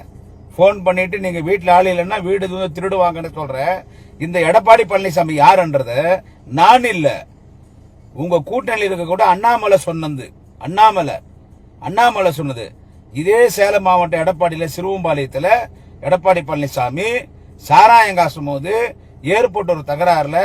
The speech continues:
பங்காளிங்களுக்குள்ளே தகராறாகி கொலை பண்ணிட்டு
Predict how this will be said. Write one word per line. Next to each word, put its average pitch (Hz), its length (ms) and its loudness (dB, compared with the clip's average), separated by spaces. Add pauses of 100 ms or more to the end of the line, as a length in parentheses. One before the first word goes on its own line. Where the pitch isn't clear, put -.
(500)
பங்காளிங்களுக்குள்ளே 190 880 2
தகராறாகி 165 680 0 (540)
கொலை 180 280 4
பண்ணிட்டு 170 520 -2